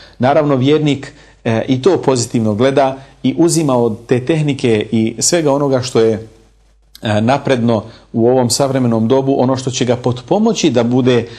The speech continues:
što, e, bolji na pravome putu, tako da vjernik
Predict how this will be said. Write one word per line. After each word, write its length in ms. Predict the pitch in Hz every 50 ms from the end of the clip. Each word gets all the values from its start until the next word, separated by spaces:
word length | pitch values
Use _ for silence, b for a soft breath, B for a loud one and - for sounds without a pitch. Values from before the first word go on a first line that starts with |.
| B B
što, 480 | B - - - - 160 143 120 B B B B B
e, 220 | - 120 110 107 107
bolji 600 | 107 107 110 139 135 135 131 127 120 110 101 107 B B B _ -
na 300 | 117 113 117 113 110 110
pravome 480 | - 131 135 131 131 120 113 113 113
putu, 400 | 104 - 127 131 143 131 - 147
tako 300 | 127 135 120 123 127 127
da 100 | 113 117
vjernik 540 | 110 113 123 131 127 127 120 117 - - -